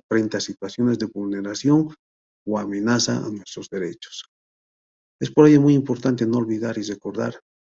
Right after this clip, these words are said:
mis queridos oyentes, que las acciones constitucionales son herramientas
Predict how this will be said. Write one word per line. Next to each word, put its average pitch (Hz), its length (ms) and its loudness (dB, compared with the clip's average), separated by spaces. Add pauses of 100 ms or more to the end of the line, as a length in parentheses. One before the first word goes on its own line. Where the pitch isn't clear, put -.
(360)
mis 101 340 -10
queridos 110 400 0
oyentes, 117 480 0
que 101 120 -8
las 95 220 -6
acciones 147 480 2
constitucionales 107 800 -8
son 107 180 -2
herramientas 104 560 -6